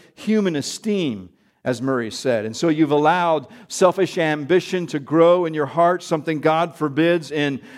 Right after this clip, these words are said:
James chapter three, verse eleven. And as a result, you see work as the venue for the promotion of yourself and the promotion of your success, that you would do anything it takes to,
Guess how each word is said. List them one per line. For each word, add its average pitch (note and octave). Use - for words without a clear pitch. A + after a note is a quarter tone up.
James E3
chapter D#3+
three, E3+
verse E3+
eleven. E3+
And D#3
as D#3
a D3+
result, D3+
you E3+
see G3+
work F3
as D#3
the D3+
venue F#3
for F3
the E3+
promotion F3+
of D#3
yourself G3
and D3+
the C#3
promotion F#3
of D#3+
your F#3+
success, G3+
that F#3
you F#3
would G3
do F3+
anything G#3
it F#3
takes G3+
to, D#3+